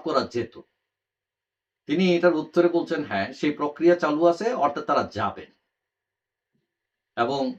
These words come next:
তার কথা এটা বোঝা যাচ্ছে যে শেখ হাসিনাকে তারা ফিরিয়ে আনতে দৃঢ় প্রতিজ্ঞ। এখন ভারত যদি না দা-, না দেয় তাদেরকে,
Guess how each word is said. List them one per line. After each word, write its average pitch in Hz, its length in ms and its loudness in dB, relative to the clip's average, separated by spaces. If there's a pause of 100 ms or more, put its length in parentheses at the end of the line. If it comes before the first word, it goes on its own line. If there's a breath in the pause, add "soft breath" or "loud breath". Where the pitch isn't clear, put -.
(100)
তার 175 240 8
কথা 196 240 0
এটা 170 200 2
বোঝা 175 240 0
যাচ্ছে 180 260 -2 (120)
যে 131 80 0 (240)
শেখ 131 220 2 (140)
হাসিনাকে 127 560 -6 (1600)
তারা 131 260 6
ফিরিয়ে 151 320 2
আনতে - 260 -2
দৃঢ় 131 260 0
প্রতিজ্ঞ। 113 360 -8 (2250)
এখন 180 260 2 (180)
ভারত 190 240 6 (100)
যদি 220 140 -2 (160)
না 147 120 10 (100)
দা-, 139 260 6 (260)
না 151 100 8 (140)
দেয় - 180 -2 (100)
তাদেরকে, 92 380 -8